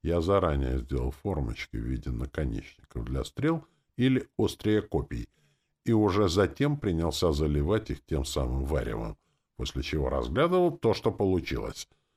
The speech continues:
Мне, конечно, необходимо было потом их еще немного заточить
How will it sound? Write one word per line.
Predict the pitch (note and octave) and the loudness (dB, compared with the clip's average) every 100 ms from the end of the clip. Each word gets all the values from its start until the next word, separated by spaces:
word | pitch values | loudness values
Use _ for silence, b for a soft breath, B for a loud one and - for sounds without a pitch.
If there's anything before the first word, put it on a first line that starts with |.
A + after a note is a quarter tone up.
| _ _ _ _ _ _ _ _ _ _ - | _ _ _ _ _ _ _ _ _ _ -4
Мне, | G2+ B2+ C#3+ | 0 2 2
конечно, | C#3+ C3+ B2 - | 4 4 2 0
необходимо | A#2+ A#2+ A#2 - A2+ A#2 A2+ | 0 2 0 0 0 0 0
было | G#2+ A2 G#2+ | 0 2 2
потом | A2+ A2 A2 G#2 | 0 0 0 -2
их | G2 | -2
еще | G#2+ - A2 | -4 -2 -2
немного | A2 A2 A2 A2 A2 | -2 -2 -2 -2 -2
заточить | A#2+ - D#3 D3 F3 D#3+ - | -4 -4 -4 -4 -2 -2 -4